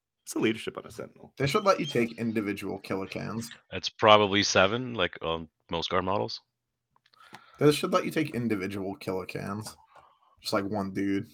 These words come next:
Speaker 2: Running it.
Speaker 1: Their, their leadership seven.
Speaker 3: <laughs> Yeah. Classic human leadership.
Speaker 2: It's a scary world out there, man.
Speaker 3: <laughs>
Speaker 2: Shit's spooky.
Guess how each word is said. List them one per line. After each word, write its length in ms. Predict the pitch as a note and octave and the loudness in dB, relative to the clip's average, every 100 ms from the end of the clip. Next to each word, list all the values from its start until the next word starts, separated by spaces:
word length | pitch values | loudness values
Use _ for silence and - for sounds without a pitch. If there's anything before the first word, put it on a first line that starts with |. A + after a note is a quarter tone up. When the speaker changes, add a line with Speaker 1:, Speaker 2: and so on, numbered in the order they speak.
| _ _ _ _ - | _ _ _ _ -12
Speaker 2:
Running 240 | G#2 G2+ | -8 -8
it. 80 | G2+ | -4
Speaker 1:
Their, 100 | D3 | -2
their 160 | C3+ A#2 | 0 2
leadership 300 | G2+ G#2 F2 | 2 2 -4
seven. 380 | - E2 E2 F#2 - | -8 -10 -10 -12 -18
Speaker 3:
<laughs> 40 | _ - - - - _ - - - | _ -20 -20 -20 -20 _ -20 -16 -12
Yeah. 120 | - - _ _ _ _ _ _ - - _ _ _ - - - - _ | -12 -12 _ _ _ _ _ _ -20 -20 _ _ _ -16 -16 -18 -20 _
Classic 340 | - G#2+ A#2+ - | 6 6 6 0
human 240 | G#2+ G#2 | 0 0
leadership. 360 | G2+ F2+ F#2+ - - _ _ _ _ _ _ _ _ - - - | 0 0 0 -2 -10 _ _ _ _ _ _ _ _ -18 -16 -10
Speaker 2:
It's 80 | - | -4
a 40 | |
scary 320 | C#3 - F3 E3 | 0 4 6 6
world 260 | D3+ E3 | 6 6
out 140 | G2 F#2+ | 2 0
there, 140 | G2 | -4
man. 320 | G2 G#2+ C#3 - _ - - - _ _ _ _ _ | -2 -2 -4 -8 _ -20 -20 -20 _ _ _ _ _
Speaker 3:
<laughs> 1080 | - - - - - G2+ - - - - - | -10 -6 -2 0 0 0 -6 -16 -12 -12 -12
Speaker 2:
Shit's 260 | - A#2 - | -10 -8 -6
spooky. 400 | - A#2 A#2 | -2 -2 -2